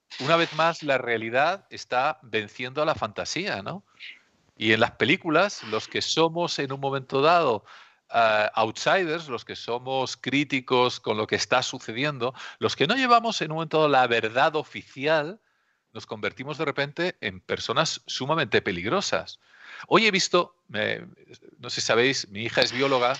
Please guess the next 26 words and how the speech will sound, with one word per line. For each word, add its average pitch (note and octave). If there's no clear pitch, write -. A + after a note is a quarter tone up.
vive A#2
en A2+
Brasil, A#2
en G#2+
el G#2+
Amazonas. A2
Me A2+
ha D3
enviado G#3
un D#3+
vídeo F3+
que B2+
han, B2+
han C3+
estrenado C#3+
ayer A#2
mismo, A2
¿no? C#3+
A A2+
todo F#3+
el E3+
nivel D3
nacional, C3
en, G#2
que B2
es -